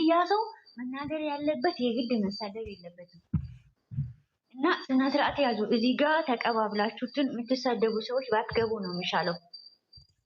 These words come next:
እና መጀመሪያ የማንኛውም ህይወት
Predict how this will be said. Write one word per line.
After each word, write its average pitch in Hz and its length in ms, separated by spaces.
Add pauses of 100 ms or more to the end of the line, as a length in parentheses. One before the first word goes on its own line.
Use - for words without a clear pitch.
(800)
እና 262 160 (200)
መጀመሪያ 349 720
የማንኛውም 330 840
ህይወት 349 380